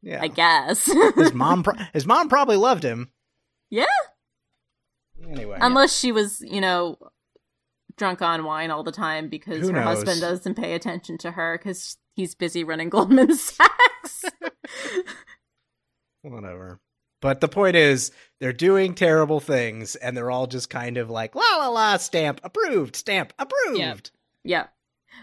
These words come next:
Speaker 2: But, so the big, the core issue of this episode is that the Tempad is out of juice,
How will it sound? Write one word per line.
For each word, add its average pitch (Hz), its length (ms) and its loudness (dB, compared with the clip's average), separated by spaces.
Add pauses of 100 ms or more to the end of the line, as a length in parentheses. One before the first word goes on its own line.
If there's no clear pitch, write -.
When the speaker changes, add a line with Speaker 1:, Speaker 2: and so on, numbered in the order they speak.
(160)
Speaker 2:
But, - 220 -2 (200)
so 254 320 4
the 254 80 -2
big, 294 440 0 (420)
the 233 80 2
core 285 520 4
issue 196 580 -2
of 185 200 -2
this 190 160 -4
episode 180 520 -2
is 190 160 -4
that 180 180 0
the 185 60 -10
Tempad 277 540 0
is 180 200 -4
out 196 160 4
of 190 120 -6
juice, 156 380 -8